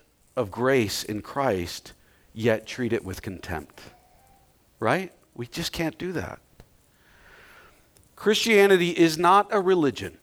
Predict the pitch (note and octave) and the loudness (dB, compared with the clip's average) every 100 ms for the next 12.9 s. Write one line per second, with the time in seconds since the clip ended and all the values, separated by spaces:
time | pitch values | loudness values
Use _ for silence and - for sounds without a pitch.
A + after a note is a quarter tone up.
0 | _ _ _ - _ _ _ _ _ _ | _ _ _ -20 _ _ _ _ _ _
1 | _ _ - - C3 E3 G3+ F#3 - G#3+ | _ _ -20 -6 0 2 4 4 2 4
2 | F3+ D#3 - F#3 D#3+ - E3+ D#3+ A2+ G2+ | 4 4 2 4 4 4 2 2 0 -2
3 | G#2+ C3+ A#2+ C3 C#3 F#3+ G3+ - A2+ - | 0 0 0 2 4 4 2 -6 -8 -8
4 | F2 - - _ _ _ _ _ _ _ | -8 -10 -16 _ _ _ _ _ _ _
5 | _ C3+ D3+ C#3 C3+ B2+ D3+ G3+ - A2 | _ -4 -2 0 0 2 2 0 -4 -8
6 | E2 - C#2 - - _ _ _ _ _ | -6 -8 -8 -12 -20 _ _ _ _ _
7 | _ _ _ _ _ D3 D3 D#3 D3 - | _ _ _ _ _ 0 2 2 2 2
8 | D#3 D3+ C3+ A#2+ - - D3+ D3 C3+ - | 4 4 4 2 0 2 4 4 0 -2
9 | D3+ - B2+ B2 E3 E3+ A2+ - - B2 | -4 -2 -2 2 2 4 2 0 -2 0
10 | A#2 - G#2+ - - - G3 A#3 B2+ - | -2 -4 -6 -4 -8 -6 -4 -4 -6 -8
11 | - - _ _ _ _ _ _ - D#3 | -10 -14 _ _ _ _ _ _ -6 0
12 | D3+ A2+ G#2 - - - F2+ - | 0 0 -4 -6 -6 -6 -6 -10